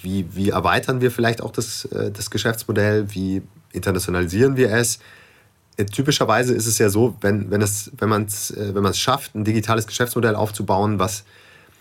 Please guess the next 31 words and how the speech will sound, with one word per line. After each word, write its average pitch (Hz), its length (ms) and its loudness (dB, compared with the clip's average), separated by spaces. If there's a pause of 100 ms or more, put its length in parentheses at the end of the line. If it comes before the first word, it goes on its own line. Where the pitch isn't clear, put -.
(340)
bei 101 80 2
dem, 104 340 2
sagen 101 180 2
wir 104 80 4
mal, 98 240 2
die 95 400 0 (220)
Kundenakquisitionskosten, 113 1600 0 (220)
ja, 104 180 0 (520)
<laughs> - 520 -20
äh, 98 140 4
größer 110 460 4
als, 101 360 -2
äh, 98 260 2
der 92 280 2
D 95 120 2
B 95 100 4
drei 90 280 2
ist, 139 300 0
ja, 101 120 2
dann 98 140 2
hat 104 140 -2
man 104 100 2
ja 98 140 4
schon, 101 500 0
ähm, 90 480 -2 (560)
hat 98 140 -2
man 92 120 0
schon 95 320 0
ein 85 40 -4
sehr, 92 420 2
sehr 92 220 0